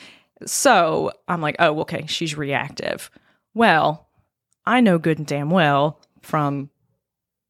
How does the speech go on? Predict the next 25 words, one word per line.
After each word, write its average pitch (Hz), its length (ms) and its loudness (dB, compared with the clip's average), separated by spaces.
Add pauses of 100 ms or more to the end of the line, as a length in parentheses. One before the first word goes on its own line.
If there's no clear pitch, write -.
history 156 680 -2 (500)
that 170 540 0
if 208 180 -2
she - 260 0
is 185 140 0
given 233 320 2
the 233 140 4
opportunity 196 680 2
to - 140 -8
get 220 220 -2
that 175 180 0
animal, 165 580 -4 (840)
she 156 220 -6
is 143 100 -8
going 127 220 -8
to - 100 -6
do 180 220 2
it. - 200 -2 (280)
The 175 80 2
reactivity 190 1160 4
part 170 380 4
of 151 160 2
it, 151 360 2
the 147 400 -4 (920)
barking, 156 800 2